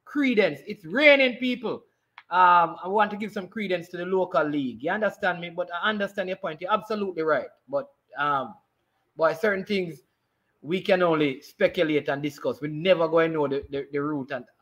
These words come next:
and, and the cause of it. Heavy rains here, but does it affect the surface or the playing condition? Because this is where the artificial turf is ideal, people.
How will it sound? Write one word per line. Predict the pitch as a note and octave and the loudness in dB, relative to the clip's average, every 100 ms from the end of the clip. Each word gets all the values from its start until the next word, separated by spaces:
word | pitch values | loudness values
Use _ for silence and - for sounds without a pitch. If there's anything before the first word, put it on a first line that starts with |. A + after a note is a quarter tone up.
| A2 | -20
and, | - - | -20 -16
and | C3+ | -14
the | |
cause | - C#3 A#2+ | 0 2 2
of | A2 | -4
it. | A2 - B2 A#2+ _ _ - | -10 -14 -16 -16 _ _ 6
Heavy | B3 G#3+ | 8 10
rains | G#3+ G#3+ G#3 E3 | 10 10 8 4
here, | G3+ G3+ A3+ | 4 4 4
but | E3+ F3 - - - - | 4 2 0 -16 -20 2
does | F#3+ F3+ | 4 4
it | E3 | 0
affect | F3+ - - | -2 -2 -4
the | E3+ | -6
surface | - A#3 G3+ - G3+ G3 - _ _ _ | 2 6 6 4 0 0 -10 _ _ _
or | F3+ | 8
the | F3+ | 8
playing | - G3 F3+ | 4 -2 0
condition? | F#3+ F3 E3+ E3+ D3+ | 0 0 0 0 0
Because | D3+ E3+ D#3 | 0 2 2
this | C#3+ G#3 | 2 0
is | A3+ F#3 | -2 0
where | G3 F3+ | 2 4
the | - | 8
artificial | F3+ F#3+ F#3 F3 - D#3+ D#3 | 8 8 4 -4 2 2 4
turf | F#3+ F3 C3 - _ _ _ | 4 6 4 -2 _ _ _
is | F#3 C#3+ - | -4 2 8
ideal, | F#3 F#3 F3 D#3+ C#3+ | 10 8 4 2 2
people. | D#3+ D3+ C3 A2+ | 0 0 -2 -8